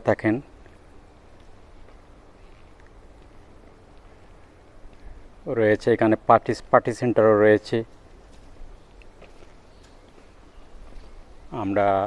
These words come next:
আপনাদেরকে দেখাচ্ছি মদনপুর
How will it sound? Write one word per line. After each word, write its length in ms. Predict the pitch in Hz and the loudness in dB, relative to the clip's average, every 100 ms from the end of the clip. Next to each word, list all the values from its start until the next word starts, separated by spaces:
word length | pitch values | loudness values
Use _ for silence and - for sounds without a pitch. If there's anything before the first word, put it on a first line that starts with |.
| - - - - - - | -6 -18 -20 -16 -14 -12
আপনাদেরকে 400 | - 110 110 120 | -6 -2 -2 -2
দেখাচ্ছি 400 | 110 - 117 - 143 - - - - - - - - - - - - - - - - - - - - - - - - - - - - - - - - - - 120 | -2 -4 -6 -4 -6 -8 -20 -20 -16 -16 -16 -20 -18 -18 -16 -14 -14 -16 -18 -16 -14 -14 -16 -16 -16 -16 -14 -14 -14 -16 -16 -16 -16 -16 -18 -16 -16 -14 -8 0
মদনপুর 500 | 117 117 127 117 147 | 2 6 4 6 6